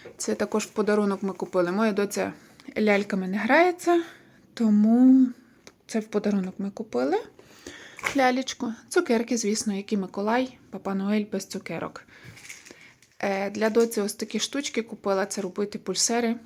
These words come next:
як це по-українськи, браслетики. Вона також дуже любить такими штучками займатись. Мімі, і ти хочеш подарунок, моя кохана? Помагай мені, все помагає. Далі.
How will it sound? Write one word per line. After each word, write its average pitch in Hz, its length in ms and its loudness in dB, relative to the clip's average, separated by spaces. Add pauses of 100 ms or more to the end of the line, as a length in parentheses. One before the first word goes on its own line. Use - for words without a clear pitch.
(340)
як 185 220 -14
це - 160 -16
по-українськи, 185 840 -14 (240)
браслетики. 208 680 0 (460)
Вона 214 140 0
також 202 420 -2
дуже 202 300 2
любить 175 260 -2
такими 185 300 -10
штучками 190 500 -10
займатись. 214 640 -8 (760)
Мімі, 240 320 6
і 254 60 0
ти 370 140 6
хочеш 294 360 4
подарунок, 196 580 -4
моя 220 160 -2
кохана? 196 520 -10 (240)
Помагай 233 480 2
мені, 190 240 -2
все 302 340 2
помагає. 214 680 2 (1500)
Далі. 190 600 2